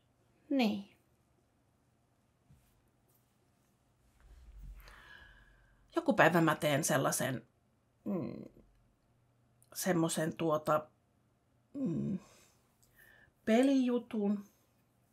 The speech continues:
Ö, onko teissä niin kuin katsojissa yhtään halukkuutta taas sitä inkoheranttia? Ketkä, ketkä haluais, että inkoherantti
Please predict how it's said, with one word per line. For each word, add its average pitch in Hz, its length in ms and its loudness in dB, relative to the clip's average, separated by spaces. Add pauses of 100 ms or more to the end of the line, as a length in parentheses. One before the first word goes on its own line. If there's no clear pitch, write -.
(1080)
Ö, - 260 -4
onko 370 280 10
teissä 320 400 8
niin 254 240 8
kuin 220 260 4 (160)
katsojissa 214 560 4
yhtään 202 360 6
halukkuutta 170 680 4
taas 175 320 0
sitä 180 220 2
inkoheranttia? 160 1200 0
Ketkä, - 400 0
ketkä 247 320 2
haluais, 175 580 6
että - 180 -6
inkoherantti 165 960 -6